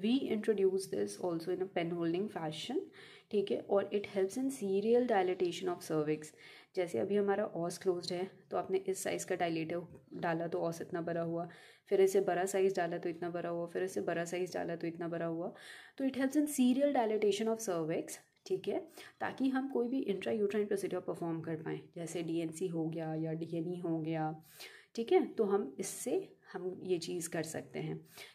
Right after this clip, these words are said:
Hegar's dilator के हेल्प से कर सकते हैं। फिर this is your Babcock's forceps, आप देख सकते हो इसका एंड atraumatic है, ठीक है, और ये आराम से ल्यूमिनल स्ट्रक्चर्स को कैच होल्ड कर सकता है।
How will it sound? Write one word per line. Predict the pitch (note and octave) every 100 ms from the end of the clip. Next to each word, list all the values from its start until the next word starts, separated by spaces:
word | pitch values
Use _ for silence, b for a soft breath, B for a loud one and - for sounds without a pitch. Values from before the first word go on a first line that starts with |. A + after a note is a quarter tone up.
| B
Hegar's | F3+ E3+ E3 F3
dilator | E3 D#3+ D#3 D#3+ D#3
के |
हेल्प | D#3+ D#3+ D#3+
से | E3
कर | F3
सकते | D#3+ D3+ - D3+
हैं। | D3 - _ _ _ _ _ _ - - - _ _ _ B B B B B _ -
फिर | A#3 A#3 -
this | F#3+ F#3+ F#3+
is | B3 B3
your | A3+ A3+ G3
Babcock's | E3 D#3+ F3 F3+ - -
forceps, | F#3 - D4 D#4 - - -
आप | F3+
देख | E3+ F3
सकते | - F#3+ F#3+ F#3+
हो | F#3+ G#3 D4 B B B B -
इसका | F#3+ - G3 -
एंड | E3 F3+ - -
atraumatic | - G4 - G3+ G3+ G3+ A#3 A3+
है, | G#3+ A#3 C4 B B B
ठीक | G#3 G3 A3+
है, | C4+ B B B B
और | F#3+
ये | F#3 G3+ A3
आराम | G3 G#3+ C4
से | C#4 C4
ल्यूमिनल | G3+ F#3+ G3+ A#3
स्ट्रक्चर्स | B3 G#3+ G3+ G#3 G3+
को | G#3+
कैच | G#3 E3+ E3 -
होल्ड | F3+ F3
कर | F3
सकता | E3+ D#3+ - E3
है। | E3